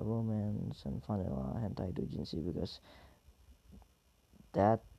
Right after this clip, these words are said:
type of shit is my type of shit. Because, mm, mm, mm, mm, mm, mm, mm, mm, mm, mm, mm,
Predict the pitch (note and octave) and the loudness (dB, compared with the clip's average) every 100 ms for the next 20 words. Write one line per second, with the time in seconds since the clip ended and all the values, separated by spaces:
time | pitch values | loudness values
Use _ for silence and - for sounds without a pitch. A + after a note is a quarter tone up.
0 | - C3+ C3+ - - - G2 F2+ E2+ - | -4 2 2 0 -6 0 2 2 0 0
1 | G2+ G#2+ A2 A2+ A2 - F#2+ C#3 - - | 2 4 4 4 2 0 0 0 -6 -6
2 | - - - - - - - - F2 - | -6 -6 -10 -20 -20 -20 -8 -2 -2 -4
3 | - - - - _ _ _ _ _ - | -14 -20 -20 -20 _ _ _ _ _ -20
4 | _ - - - - - B2 B2 B2+ F3 | _ -20 -20 -20 -10 2 4 6 6 6
5 | B2 F#2 - - - - B2 B2 B2 B2 | 4 4 -2 -12 -12 4 6 6 6 4
6 | - C3 F#2+ - G#2+ D3 D#3+ - B2+ C#3+ | 6 4 2 0 2 4 2 2 0 2
7 | C#3+ B2+ - - C#3+ - - _ - _ | 2 0 0 -6 -8 -14 -20 _ -20 _
8 | _ _ _ - _ C3 C3 B2 B2+ G3 | _ _ _ -20 _ 2 4 4 4 2